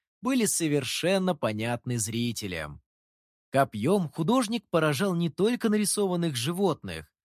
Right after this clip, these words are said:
он наносил удар живому врагу, оборотню Кволу.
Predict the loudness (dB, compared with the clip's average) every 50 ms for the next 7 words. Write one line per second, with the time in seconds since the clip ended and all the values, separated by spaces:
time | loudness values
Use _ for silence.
0 | _ _ _ _ _ 0 2 2 4 4 2 2 2 2 2 2 0 0 0 0
1 | 0 2 4 4 4 4 2 0 -2 -2 0 0 0 2 2 0 2 2 2 2
2 | 2 2 2 0 0 0 -2 -6 _ _ _ _ _ _ _ 2 4 4 4 6
3 | 4 4 4 2 0 -2 -6 -8 -8 -6 0 4 6 6 8 6 4 0 -4 -10
4 | -12 -12 -16